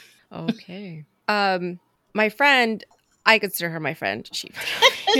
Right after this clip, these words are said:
Speaker 2: But
Speaker 1: Anyway.
Speaker 2: we ain't friends.
Speaker 1: So Ja-, uh, Jasmine, Esoteric
Speaker 2: Yes.
Speaker 1: Essa, she did, recently did, uh, a podcast episode on an astrological prediction coming in November. She sees a possible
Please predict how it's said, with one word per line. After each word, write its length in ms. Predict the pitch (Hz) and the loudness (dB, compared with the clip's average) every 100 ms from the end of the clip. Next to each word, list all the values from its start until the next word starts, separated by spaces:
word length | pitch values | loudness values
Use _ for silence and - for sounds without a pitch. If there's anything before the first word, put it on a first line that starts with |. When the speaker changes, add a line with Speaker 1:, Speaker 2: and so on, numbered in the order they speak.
| - | 2
Speaker 2:
But 20 | |
Speaker 1:
Anyway. 360 | 320 294 196 240 | 0 0 2 2
Speaker 2:
we 80 | 269 | 2
ain't 260 | 302 233 220 | 0 0 -2
friends. 320 | 165 160 202 - - 254 | -4 -2 -4 -6 -6 -4
Speaker 1:
So 220 | 269 254 220 - 262 | 4 4 4 -2 2
Ja-, 140 | - | 4
uh, 240 | 220 220 214 | 6 4 4
Jasmine, 560 | 202 220 240 226 196 | 4 4 4 2 -2
Esoteric 520 | - 196 214 226 190 - | -2 -6 -6 -4 -2 -2
Speaker 2:
Yes. 200 | 190 - | -4 -2
Speaker 1:
Essa, 160 | 220 | -4
she 300 | 226 - 226 | -4 -4 -6
did, 240 | 247 311 302 | -2 -4 -2
recently 560 | 220 240 311 269 247 | -4 -2 -4 -4 -6
did, 380 | 233 214 208 196 - | -6 -2 -2 -2 -4
uh, 220 | 160 170 - | 0 0 0
a 120 | 185 | -2
podcast 540 | - 214 233 - 254 - | 0 -2 -2 -2 -2 -2
episode 600 | 180 202 - 185 180 180 - - _ - | -4 -6 -4 -2 -2 -4 -18 -20 _ -2
on 540 | 208 196 196 185 185 170 - _ _ - - | 0 2 2 0 -2 -4 -8 _ _ -20 -4
an 120 | 202 | 0
astrological 760 | 156 190 - 247 214 226 269 240 | 4 4 2 -2 -2 -2 -4 -6
prediction 720 | - 196 175 - 185 170 175 180 _ _ - | -6 -8 -6 -6 -4 -4 -6 -10 _ _ -8
coming 320 | - 220 226 214 | 0 0 2 0
in 140 | 202 | 0
November. 680 | 185 175 180 196 180 165 - | 0 2 2 2 0 -2 -4
She 260 | - 190 | -6 -6
sees 640 | 196 - 214 214 208 190 - | -6 -6 -6 -6 -6 -8 -8
a 200 | - 185 | -4 -4
possible 1200 | 180 - 175 180 - 180 175 170 170 170 170 165 | -6 -8 -8 -6 -8 -10 -8 -6 -4 -4 -4 -6